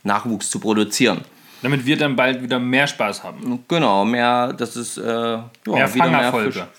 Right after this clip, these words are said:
Speaker 1: wieder mehr Fisch gibt. Genau. Und wovon ich so tatsächlich so ein bisschen genervt bin, ihr könnt da gerne auch eure eigene Meinung dann später noch dazu schreiben. Das ist, äh, spiegelt auch tatsächlich nur meine Meinung wider und ist nicht jetzt irgendwie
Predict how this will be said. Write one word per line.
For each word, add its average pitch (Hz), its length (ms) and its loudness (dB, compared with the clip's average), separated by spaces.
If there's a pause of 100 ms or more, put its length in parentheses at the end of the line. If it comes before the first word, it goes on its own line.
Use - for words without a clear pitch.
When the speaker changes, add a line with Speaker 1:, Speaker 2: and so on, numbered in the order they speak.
(100)
Speaker 1:
wieder 127 240 -4
mehr 131 180 -8
Fisch - 240 -8
gibt. - 180 -12
Genau. 123 320 2 (540)
Und 139 300 2 (100)
wovon 147 540 2
ich 190 100 0
so 170 200 2
tatsächlich 151 440 2
so 156 100 0
ein 147 100 0
bisschen 139 240 0
genervt 123 340 2
bin, 190 100 0
ihr 135 80 2
könnt 143 180 0
da 135 60 2
gerne 147 300 2
auch 131 120 -2
eure 120 320 0
eigene 156 340 -2
Meinung 139 340 0
dann 127 160 -2
später 139 320 -2
noch 127 160 0
dazu 117 340 0
schreiben. 139 640 2
Das 143 160 -6
ist, 123 280 -8
äh, 113 140 0
spiegelt 120 360 0
auch - 160 -2
tatsächlich 107 440 -2
nur 95 220 2
meine 95 240 0
Meinung 139 480 2
wider 143 220 2
und 110 320 0
ist - 260 -12
nicht 104 180 -8
jetzt 92 220 -4
irgendwie - 480 -6